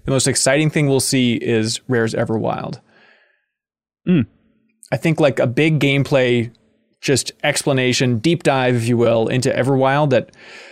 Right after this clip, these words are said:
Speaker 1: bizarre game that seems like Monster Hunter, except you're, like, running down these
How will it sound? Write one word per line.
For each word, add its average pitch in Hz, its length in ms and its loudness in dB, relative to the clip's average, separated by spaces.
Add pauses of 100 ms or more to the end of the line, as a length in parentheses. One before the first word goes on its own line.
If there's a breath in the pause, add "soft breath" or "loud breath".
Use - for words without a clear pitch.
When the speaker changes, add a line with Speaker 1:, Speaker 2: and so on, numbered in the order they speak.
(140 loud breath)
Speaker 1:
bizarre 139 580 0
game 143 500 0
that 123 140 0
seems 143 180 0
like 139 120 0
Monster 135 380 0
Hunter, 139 280 2
except - 300 -2
you're, 127 100 2
like, 113 340 0 (360)
running 135 320 0
down 131 360 2
these 127 220 0